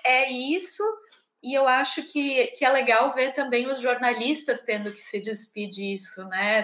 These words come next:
Tendo que fazer um jornal ao vivo da sua casa, com a prateleira no fundo, né? Eu vi que tem uma jornalista que o gato também só... Ah, foi aqui no Rio Grande do Sul. Ela disse, "Ah, eu começo a fazer o Jornal do Almoço,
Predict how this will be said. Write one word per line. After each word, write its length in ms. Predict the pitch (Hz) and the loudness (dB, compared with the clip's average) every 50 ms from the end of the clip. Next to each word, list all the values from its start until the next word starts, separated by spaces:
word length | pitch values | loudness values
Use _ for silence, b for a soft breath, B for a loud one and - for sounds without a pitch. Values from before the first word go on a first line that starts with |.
| 214 | 2
Tendo 300 | - 220 226 240 240 254 | 2 0 2 0 0 -2
que 400 | 254 - - 254 254 254 247 247 B B B B B B B B | -2 -2 0 0 2 2 0 -2 B B B B B B B B
fazer 680 | _ - 294 277 269 254 240 254 240 247 247 262 285 294 | _ 4 4 4 4 4 4 4 6 6 6 6 6 4
um 120 | 302 285 277 | 4 2 0
jornal 480 | 247 269 254 247 247 247 247 247 247 | 2 2 2 2 4 4 4 6 6
ao 180 | 247 240 240 226 | 6 4 4 2
vivo 300 | 214 247 247 247 240 240 | 0 -2 -2 -2 0 2
da 140 | 240 233 220 | 2 2 2
sua 240 | 226 - - 208 208 | 2 0 0 -2 -2
casa, 640 | 208 - 233 220 226 247 277 302 320 311 320 302 | 0 0 2 4 4 6 6 4 4 4 2 0
com 100 | 302 - | 0 0
a 60 | 247 240 | -2 0
prateleira 600 | - 233 233 233 - 247 240 226 220 214 214 208 | 2 2 2 2 0 -2 -2 0 0 0 0 0
no 160 | 208 208 208 | -2 -4 -8
fundo, 880 | 202 - - - - 269 277 294 311 330 339 339 330 311 320 294 269 | -10 -12 -10 -6 -2 0 0 2 2 2 0 0 0 0 0 -2 -2
né? 360 | 240 214 214 226 247 262 B B B B B B | 0 0 2 2 2 0 B B B B B B
Eu 100 | - 220 | -2 -2
vi 120 | 208 240 247 | 0 -2 -2
que 80 | - | -2
tem 100 | - 254 | -2 2
uma 120 | 240 240 240 | 4 4 4
jornalista 540 | 240 240 233 233 220 233 240 240 - 247 240 | 4 4 4 2 2 2 -2 -2 0 -2 0
que 100 | - 240 | 0 0
o 60 | 220 | 2
gato 400 | 208 214 214 240 262 - 240 226 | 4 4 4 4 2 0 -2 -4
também 320 | - 220 214 214 214 220 | -4 -2 -2 -2 -4 -4
só... 340 | 220 - - - 214 214 - - | -4 -4 -2 0 2 2 4 4
Ah, 180 | 262 285 285 277 - | 4 2 2 2 2
foi 100 | 294 269 | 2 2
aqui 160 | - - 302 | 2 0 -2
no 100 | 330 359 | -2 0
Rio 120 | 349 339 | 0 0
Grande 220 | 311 294 285 285 285 | 2 0 0 0 -2
do 40 | |
Sul. 360 | - - - 240 220 208 202 B B B B B - | -6 -6 -4 -2 -2 -2 -4 B B B B B 2
Ela 140 | 247 247 247 | 2 4 4
disse, 280 | 247 285 285 - - | 2 0 0 2 2
"Ah, 100 | 320 320 | 4 6
eu 140 | 277 269 269 | 6 4 4
começo 600 | - - 269 254 254 254 240 247 330 349 - 359 | 4 2 2 4 4 4 4 6 4 4 2 0
a 40 | 339 | 0
fazer 320 | 349 311 269 247 254 247 | 0 0 0 2 2 2
o 40 | 262 | 2
Jornal 360 | 254 262 254 240 247 247 247 247 | 0 -2 0 2 2 2 2 4
do 60 | 247 | 2
Almoço, 600 | 240 240 233 233 240 240 262 302 311 302 - 359 | 2 2 2 2 2 4 4 4 2 0 -2 -4